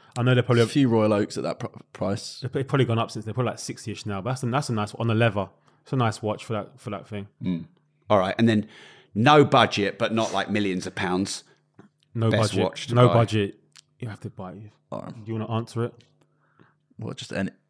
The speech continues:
Speaker 2: R M eleven, R M, R M thirty-five,
Speaker 1: So you're saying,
Speaker 2: R M thirty-eight.
Speaker 1: you're saying R M. You, you put an R M out there as the,
Speaker 3: Richard
Speaker 1: the,
Speaker 3: Mille,
Speaker 1: the, yeah,
Speaker 3: yeah.
Speaker 1: Richard Mille. You put it as the strongest brand to invest in.
Speaker 2: Hundred percent. Yeah.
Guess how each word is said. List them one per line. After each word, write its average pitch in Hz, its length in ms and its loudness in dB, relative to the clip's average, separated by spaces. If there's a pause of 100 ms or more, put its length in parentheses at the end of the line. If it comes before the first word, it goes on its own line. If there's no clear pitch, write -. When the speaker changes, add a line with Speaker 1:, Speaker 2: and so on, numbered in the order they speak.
Speaker 2:
R 104 200 2
M 98 100 -2
eleven, 95 340 -2
R 92 320 -2
M, 98 220 -4 (160)
R 92 140 -6
M 92 120 -6
thirty-five, 90 840 -12
Speaker 1:
So - 40 -8
you're 131 140 6
saying, 139 160 4
Speaker 2:
R - 0 -
M - 20 4
thirty-eight. - 20 2
Speaker 1:
you're 139 100 4
saying 135 180 4
R 127 260 4
M. 113 120 2
You, 117 120 -2
you 131 160 -2
put 131 140 2
an 123 60 4
R 127 200 6
M 123 100 4
out 123 120 4
there 107 100 0
as 101 80 -4
the, 107 80 -2
Speaker 3:
Richard 113 240 6
Speaker 1:
the, 98 60 6
Speaker 3:
Mille, 98 240 4
Speaker 1:
the, 123 80 0
yeah, 127 40 -8 (140)
Speaker 3:
yeah. - 60 4
Speaker 1:
Richard 135 240 6
Mille. 113 160 2
You 113 100 -2
put 120 160 -8
it 117 40 -6
as 110 60 -8
the 107 60 -10
strongest 117 400 -8
brand 113 300 -6
to - 180 -16
invest 117 360 -8
in. 87 120 -18 (160)
Speaker 2:
Hundred 95 220 -8
percent. - 320 -10 (100)
Yeah. - 140 -10